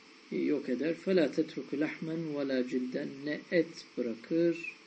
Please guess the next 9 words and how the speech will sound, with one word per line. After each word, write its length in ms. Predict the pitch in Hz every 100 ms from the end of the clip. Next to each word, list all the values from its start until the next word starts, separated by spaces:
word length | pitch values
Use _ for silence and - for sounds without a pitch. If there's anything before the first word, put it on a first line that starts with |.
| - - - -
ne 220 | 151 135
deri 300 | 127 131 120
bırakır. 480 | 110 104 - 117 -
Yani 200 | 139 123 123
kemik 360 | - 147 131 -
kalır 340 | 120 156 151 - - - - - - - - -
ama 200 | 127 127
etleri, 580 | 127 135 - 135 131 127
derileri 520 | 131 123 117 120 165